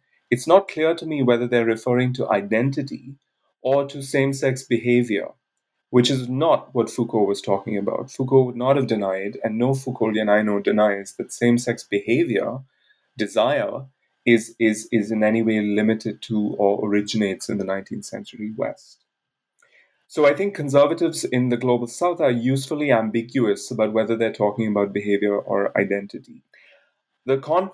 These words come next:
the counterclaim, homophobia is Western, you could argue is true, because if homophobia as an affect, uh, presupposes something called homosexuality,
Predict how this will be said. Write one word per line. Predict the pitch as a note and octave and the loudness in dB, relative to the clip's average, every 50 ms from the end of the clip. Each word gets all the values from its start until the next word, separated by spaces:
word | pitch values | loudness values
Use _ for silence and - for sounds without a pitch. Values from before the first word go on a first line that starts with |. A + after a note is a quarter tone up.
| - - | -6 -2
the | C3 B2+ | -2 -2
counterclaim, | B2+ C3+ D3+ E3+ F#3 G3 G3+ F#3 - C3+ B2 G#2+ G#2 G#2 G#2+ - | 0 2 2 2 2 0 -2 -6 -2 0 0 2 2 0 0 -2
homophobia | C#3 C3+ C#3 C3+ C3 - D3 C#3+ D3+ D3 D#3 D3+ B2 A2 - - | 0 2 2 2 0 0 -2 -2 -2 0 2 4 4 4 4 2
is | A#2 G#2 G#2 | -2 -4 0
Western, | G#2 G2+ G2+ - - - F#2 F2+ - - - - _ _ _ _ | 0 0 0 0 -4 -6 -6 -6 -8 -10 -14 -20 _ _ _ _
you | - D3 D#3 | -2 -2 -2
could | - G#3 G3+ F#3+ | 0 0 0 2
argue | D#3+ D3+ D3 C#3+ D3+ D3+ D3+ | 2 0 0 -2 -4 -6 -6
is | - - C3 A#2+ A#2+ A#2+ - - - - _ - | -2 2 4 4 4 2 0 -8 -14 -18 _ -10
true, | - - F3+ E3+ A#2+ - - | -2 2 2 2 2 2 0
because | - G#2+ - A#2+ A2 A#2+ | -2 -2 0 0 0 -2
if | B2 B2 - | -2 -2 0
homophobia | B2+ B2+ B2+ C3 C3 C3 - C#3 B2+ B2 C3+ C3 B2+ - - | 0 2 2 2 0 -2 -2 -2 -2 0 0 0 0 0 -2
as | G#2+ A2 G#2+ G#2+ | -2 -2 0 0
an | G#2+ A2 A2 - | -2 -2 -2 -2
affect, | A2+ A#2 B2 C3+ C3+ - - G#2+ G2 - - _ _ _ _ _ _ _ _ _ _ _ _ _ - | 0 2 2 2 0 -2 -2 -2 -2 -2 -6 _ _ _ _ _ _ _ _ _ _ _ _ _ -2
uh, | A#2 A2 G#2+ G#2+ | 0 0 0 0
presupposes | A2 - - - D#3+ E3+ E3 - - D#3 C3 C#3+ C3+ A#2+ A2 G#2+ G#2+ G#2 G2+ - - | -2 -6 -4 -2 0 0 0 0 -2 -2 0 4 4 4 4 2 0 -4 -4 -2 0
something | - A#2+ A2+ A2+ - B2+ B2+ B2 A#2+ A#2+ | 2 2 2 2 0 0 0 0 0 0
called | - A#2 A2+ A2+ A2+ A2 | 2 4 4 4 4 2
homosexuality, | A2+ A#2+ A#2 A#2 A2+ A2+ - A#2+ G#2+ - - - A2+ A2 A2 A#2+ C3 C#3 C#3 C3+ - - - - - C3+ | 0 -2 0 0 0 0 0 0 0 0 -2 -4 -2 0 0 2 2 0 -2 -4 -8 -14 -14 -14 -16 -20